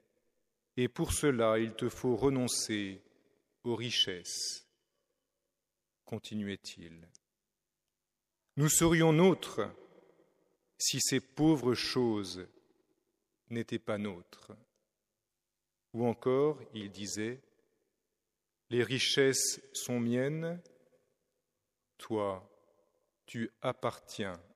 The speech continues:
aux richesses. » Admirable philosophie qui pourrait libérer de son matérialisme notre société trop gâtée,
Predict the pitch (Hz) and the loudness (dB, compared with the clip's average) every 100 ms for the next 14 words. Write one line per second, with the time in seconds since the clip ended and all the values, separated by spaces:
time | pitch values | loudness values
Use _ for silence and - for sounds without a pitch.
0 | _ 117 92 90 - 85 - - - - | _ -10 -8 -6 -6 -6 -10 -10 -12 -16
1 | _ _ _ _ _ _ _ _ _ _ | _ _ _ _ _ _ _ _ _ _
2 | _ _ _ _ _ _ _ _ 151 151 | _ _ _ _ _ _ _ _ 4 6
3 | 160 147 165 160 135 - 143 143 139 139 | 6 6 6 6 2 0 0 2 2 -2
4 | 180 180 143 - 139 139 139 143 139 135 | -4 -4 -6 -6 2 4 4 2 2 2
5 | 156 170 135 - 123 - 131 127 127 131 | 2 0 -2 -6 -4 -2 0 0 0 -2
6 | 117 117 123 151 - 143 135 - _ _ | 0 -2 -2 -4 -4 -4 -8 -12 _ _
7 | _ _ _ 123 123 - 127 - 147 135 | _ _ _ -2 -2 -2 -4 -2 -2 -4
8 | - 127 - - 147 143 - 123 107 110 | -2 -4 -4 -2 0 -2 -4 -2 0 -2
9 | - - 131 156 | -4 -6 -6 -8